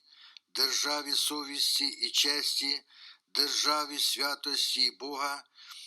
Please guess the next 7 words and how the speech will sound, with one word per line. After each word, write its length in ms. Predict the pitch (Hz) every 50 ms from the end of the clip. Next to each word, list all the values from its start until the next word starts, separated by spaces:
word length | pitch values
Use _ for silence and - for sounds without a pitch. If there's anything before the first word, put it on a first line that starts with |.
| - - _ _ - - _ _ _ _ _ -
Російська 800 | - - 262 285 - - - - - 151 - - - 143 139 139
Федерація 720 | - 147 135 123 139 135 143 147 147 147 - - - 143 139
і 60 | 135
росіяни 760 | 131 135 - - 120 123 131 143 147 147 147 143 147 147 - _ _ - - - _ _ -
почали 500 | - 135 131 - - 139 135 139 143 143
бачити 640 | - - 139 139 147 139 - - 131 - - - 117
загрозу 800 | - 123 123 113 113 113 135 147 147 139 - 143 147 - -